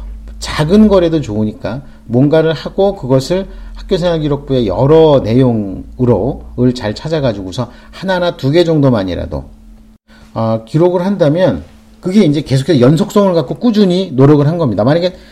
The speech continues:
삼 학년 때 가서도 비슷한 같은 유형의 것을 하면 일 학년, 이 학년, 삼 학년을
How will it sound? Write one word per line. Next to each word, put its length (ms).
삼 160
학년 180
때 100
가서도 520
비슷한 560
같은 400
유형의 360
것을 260
하면 440
일 100
학년, 240
이 80
학년, 220
삼 180
학년을 380